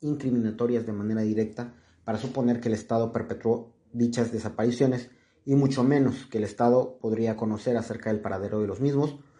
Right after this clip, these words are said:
o poder brindar información. Respecto al actuar dentro de sus atribuciones internas, el Estado afirmó que las autoridades de México actuaron sin dilación. El hecho de que el Estado haya tardado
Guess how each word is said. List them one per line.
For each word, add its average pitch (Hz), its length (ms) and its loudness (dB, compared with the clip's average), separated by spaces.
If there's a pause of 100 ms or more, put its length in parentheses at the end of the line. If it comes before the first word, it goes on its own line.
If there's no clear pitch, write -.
(160)
o 135 120 2
poder 117 260 6
brindar 107 520 -2
información. 98 640 -12 (1200)
Respecto 139 440 2
al 131 60 6
actuar 147 340 4
dentro 151 260 2
de 123 80 2
sus 120 140 -6
atribuciones 120 500 -4
internas, 120 580 0 (520)
el 107 80 0
Estado 127 280 4
afirmó 139 560 2
que - 80 -2
las 107 160 0
autoridades 110 380 0
de 120 80 0
México 113 600 -2
actuaron 123 500 0
sin 120 240 0
dilación. 113 600 2 (500)
El 107 120 -2
hecho 123 200 2
de 135 100 6
que 127 100 0
el 113 60 4
Estado 123 300 2
haya 120 220 4
tardado 110 540 0